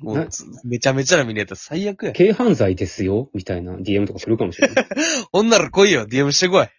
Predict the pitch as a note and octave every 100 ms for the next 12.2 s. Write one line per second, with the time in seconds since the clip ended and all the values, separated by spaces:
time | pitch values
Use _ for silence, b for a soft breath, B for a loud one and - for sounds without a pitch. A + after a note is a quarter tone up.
0 | - E3+ G3+ A#3+ A3 D3+ A2 G2 F#2+ F#2
1 | D#3 E3+ G3+ F#3 G#2 F#2 - F#2+ C4+ F2+
2 | - B3 - C#3+ - C3 D3 C#3+ C#3+ D#3+
3 | F3 F3 E3+ - E3 D3 G2 _ A#2 A2+
4 | G2 F#2 _ _ b b b b b _
5 | _ _ _ - C3 B2+ - G2 F#2 _
6 | _ _ _ _ _ _ _ B2+ C#3+ -
7 | D3 D#3 G#2 G#2 G2+ A#2 A#2 B2 - G#2
8 | _ _ _ _ _ _ _ _ _ _
9 | B B B _ G#2 G2+ A2 G2 G2+ G#2
10 | F#2+ _ _ b b b b b b -
11 | A#2+ C3 C3 - C3 A#2+ A2+ G#2+ F#2+ F#2
12 | -